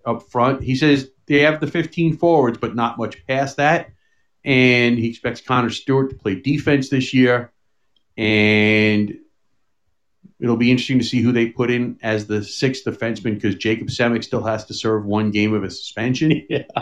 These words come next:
Speaker 2: Uh, I, I almost
Speaker 1: And
Speaker 2: forgot about that, but that's a
Speaker 1: Yeah.
Speaker 2: fact.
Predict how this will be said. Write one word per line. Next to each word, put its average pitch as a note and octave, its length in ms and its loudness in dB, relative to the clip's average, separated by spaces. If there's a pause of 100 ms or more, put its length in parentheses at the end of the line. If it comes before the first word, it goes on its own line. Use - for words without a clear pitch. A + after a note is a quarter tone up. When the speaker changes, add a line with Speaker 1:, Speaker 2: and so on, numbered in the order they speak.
(960)
Speaker 2:
Uh, - 40 0
I, A#2+ 400 4
I A#2 140 4
almost D#3 260 4
Speaker 1:
And - 80 -4
Speaker 2:
forgot E3+ 280 4
about C3 300 2
that, C3+ 260 4
but A2 160 -2
that's C3 260 4
a B2 40 2
Speaker 1:
Yeah. B2 180 4
Speaker 2:
fact. B2 320 0